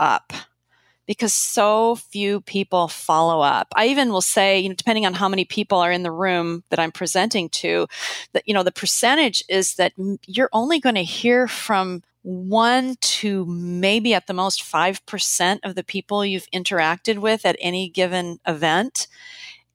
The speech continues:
And it's, I don't know why people don't follow up. I don't know if they are, they're trying not to be salesy or they don't know what to say, but it's as easy as collecting the business cards together, whether you collected five,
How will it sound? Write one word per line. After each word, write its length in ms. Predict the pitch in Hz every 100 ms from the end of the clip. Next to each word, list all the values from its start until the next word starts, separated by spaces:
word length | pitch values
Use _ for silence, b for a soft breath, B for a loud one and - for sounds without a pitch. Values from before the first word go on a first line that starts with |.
| _ -
And 180 | 226 220
it's, 680 | - - - - - - - _
I 60 | 262
don't 140 | 320
know 60 | 302
why 260 | 240 247
people 280 | 254 254 220
don't 340 | 190 214 208 -
follow 360 | 220 185 180
up. 160 | 180 190
I 40 |
don't 100 | 202
know 80 | 185
if 80 | -
they 180 | 190 180
are, 80 |
they're 240 | - 175 - _
trying 360 | - 208 190 190
not 240 | 185 -
to 80 | -
be 140 | 190
salesy 840 | 180 - 233 214 214 - 220 214 208
or 80 |
they 140 | 175 160
don't 240 | 196 165
know 100 | 190
what 220 | 180 165
to 80 | 175
say, 600 | - - 196 196 196 208 B B B B
but 240 | 185 214 208
it's 220 | 214 - 208
as 240 | 196 -
easy 720 | 240 262 277 226 214 208 202 -
as 680 | 190 185 185 185 - - - _
collecting 400 | - 220 220 269
the 60 | 247
business 320 | 214 202 185
cards 320 | - 180 -
together, 540 | - 175 165 160 180 -
whether 160 | 185
you 80 | 196
collected 400 | - 185 185 190
five, 540 | - - 170 165 190